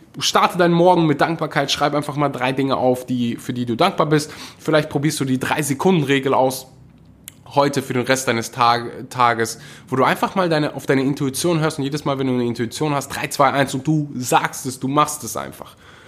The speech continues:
Und drei, zwei, eins, du schreibst jetzt eine Bewertung für diesen Podcast. <laughs> Hahaha. Nein, es würde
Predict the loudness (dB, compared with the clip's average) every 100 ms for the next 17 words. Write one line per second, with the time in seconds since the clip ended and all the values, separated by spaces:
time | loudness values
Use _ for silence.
0 | -20 -20 -20 -20 -20 _ 2 2 0 -10
1 | _ _ _ _ -2 0 2 0 2 0
2 | -2 -6 -8 -4 -4 -4 -8 -6 -6 0
3 | 0 2 -2 -6 -6 -6 -4 -6 -6 -16
4 | -16 -10 -6 -4 -2 0 -2 -2 2 2
5 | 2 -4 -2 2 2 0